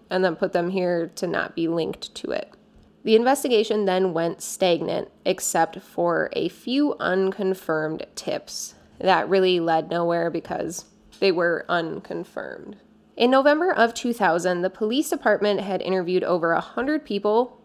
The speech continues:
in Diane's case with, unfortunately, no leads. A woman, some sources say it was Diane's brother's girlfriend, I believe it was the brother's girlfriend,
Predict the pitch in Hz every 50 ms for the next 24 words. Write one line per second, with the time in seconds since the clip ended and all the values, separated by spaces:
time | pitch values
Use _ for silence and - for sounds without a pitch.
0 | _ - 190 202 202 208 202 190 175 175 175 170 170 170 - - - 175 170 185
1 | 190 - - - - 170 175 180 170 165 175 - - 180 196 208 - - 269 285
2 | 285 302 285 277 247 254 262 247 226 214 202 185 175 175 170 160 156 98 73 -
3 | - - - - - - - - _ _ _ _ _ _ _ _ _ _ _ _
4 | _ _ _ - 190 202 202 190 220 226 254 269 285 302 311 339 339 - _ _
5 | _ _ _ - - 214 202 202 202 208 196 202 202 - 202 202 196 190 196 -
6 | - 196 180 185 143 - 180 180 170 170 180 175 170 170 165 165 170 165 - _
7 | _ _ _ - 180 175 165 170 165 170 165 170 - - - - 190 - - 240
8 | 247 262 269 285 302 302 - _ _ _ - 170 - 175 175 170 165 185 185 190
9 | 208 220 233 - - 226 240 233 247 247 262 247 247 262 262 254 262 277 262 277
10 | 277 302 294 294 311 330